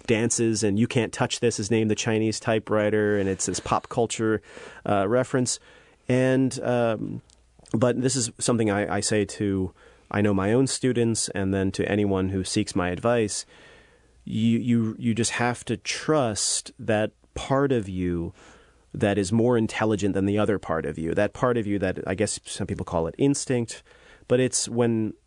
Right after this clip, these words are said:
when I heard the words Chinese typewriter come out of, I guess, my own mouth at one point, and then I started to look into it, I knew,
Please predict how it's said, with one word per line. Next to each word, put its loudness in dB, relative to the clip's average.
when 2
I 2
heard 0
the -2
words 0
Chinese 2
typewriter 0
come -2
out 0
of, -4
I -6
guess, -4
my 0
own 0
mouth 0
at -2
one 0
point, 0
and -2
then -2
I -2
started -2
to -2
look -2
into 2
it, -2
I -2
knew, 2